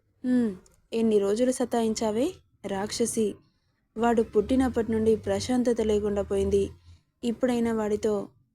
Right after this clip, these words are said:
నాతో హ్యాపీగా ఉండవే." "ఓకే, తప్పకుండా ఉంటాను. ఇంత మంచి భర్త, బంగారం లాంటి కొడుకుని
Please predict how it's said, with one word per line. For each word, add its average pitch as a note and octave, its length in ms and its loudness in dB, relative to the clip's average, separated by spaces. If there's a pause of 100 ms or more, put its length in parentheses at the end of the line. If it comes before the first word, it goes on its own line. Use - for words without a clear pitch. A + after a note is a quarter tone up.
నాతో A3+ 400 0
హ్యాపీగా G#3+ 540 -2
ఉండవే." G#3 400 0 (760)
"ఓకే, G#3+ 300 0 (260)
తప్పకుండా A3 640 -2
ఉంటాను. G3+ 400 -2 (300)
ఇంత A#3 200 0
మంచి A#3 300 0
భర్త, F#3+ 360 -4 (540)
బంగారం G#3 560 -2
లాంటి A3+ 240 -2
కొడుకుని G#3 440 0